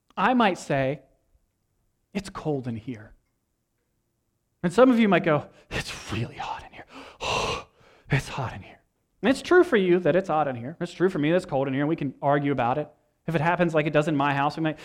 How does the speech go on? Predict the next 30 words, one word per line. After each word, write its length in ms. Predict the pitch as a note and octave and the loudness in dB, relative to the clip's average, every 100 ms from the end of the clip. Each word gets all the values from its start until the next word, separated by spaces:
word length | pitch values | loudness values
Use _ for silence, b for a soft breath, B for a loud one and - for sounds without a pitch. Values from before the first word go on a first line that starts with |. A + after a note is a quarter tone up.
| B _ | B _
bump 220 | - D3 C3+ | -4 -2 -2
the 60 | |
thermostat 520 | C#3 C3+ C#3+ - C#3+ | -6 -4 -4 -4 -4
up 140 | B2+ C3+ | -4 -6
a 20 | |
little 200 | C3 C3+ | -6 -6
bit, 380 | B2+ B2+ C#3 C#3 b b | -4 -2 -2 -4 b b
you 60 | C#3 | -10
know. 240 | A2+ B2+ - _ | -8 -10 -12 _
Sometimes 360 | - C3 C3+ C#3+ | -10 -8 -4 -4
I'll 100 | D3 | -4
sneak 280 | - D3 - | -4 -8 -6
back 220 | C3 C#3+ | -8 -8
and 100 | C#3 | -10
turn 160 | - C3+ | -10 -8
off 160 | C3 | -8
the 80 | D3 | -10
fans 380 | - B2+ B2+ C#3 | -8 -6 -6 -6
on 100 | C#3 | -6
Herschel, 420 | C3 A#2+ - C#3 | -6 -8 -8 -10
right? 280 | C3+ C3 E3+ _ _ _ _ _ _ _ _ _ _ _ _ | -8 -10 -14 _ _ _ _ _ _ _ _ _ _ _ _
Did 100 | A#2 | -12
it 100 | B2+ | -10
today. 400 | D#3 C#3+ C3 E3 - _ _ _ _ | -6 -4 -4 -6 -10 _ _ _ _
It's 80 | _ | _
cold. 360 | - A#2+ B2+ - _ _ _ _ _ _ _ _ - | -16 -14 -14 -18 _ _ _ _ _ _ _ _ 0
But 80 | |
it's 100 | A3+ | 0
true, 260 | - - A#3+ | 0 0 4
like, 300 | A3+ D#3+ - | 6 4 0